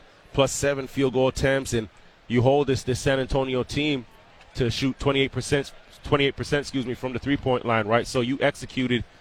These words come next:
the game plan, you took care of their weakness, but, you know, I thought this was, this was a great win, especially coming off that road trip where, you know, you got, you're tired and you're gassed, and also these are the dog days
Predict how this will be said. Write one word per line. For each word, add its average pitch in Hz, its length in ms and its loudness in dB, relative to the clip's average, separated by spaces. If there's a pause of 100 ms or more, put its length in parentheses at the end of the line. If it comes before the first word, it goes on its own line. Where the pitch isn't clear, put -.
(140)
the 120 80 0
game 135 240 4
plan, 117 300 2
you 110 40 0
took 135 200 0
care 131 160 0
of 123 60 0
their 120 100 2
weakness, 113 420 0
but, 127 240 0 (560)
you 131 100 2
know, 139 80 6
I 127 140 6
thought 143 260 4
this 135 140 -8
was, 113 220 -2
this 117 160 -4
was 113 140 -2
a 107 40 -2
great 123 300 2
win, 123 240 2
especially 135 480 0
coming 123 260 -2
off 123 200 2
that 117 140 2
road 117 260 2
trip 127 220 0
where, 110 300 2 (440)
you 120 100 -4
know, 113 100 0
you 98 160 -6
got, 107 180 2
you're 110 100 -8
tired 127 600 4
and 110 100 -2
you're 98 120 -4
gassed, 127 460 4
and 113 100 0
also 123 280 2
these 131 160 0
are 131 60 2
the 113 80 0
dog 123 340 4
days 117 320 0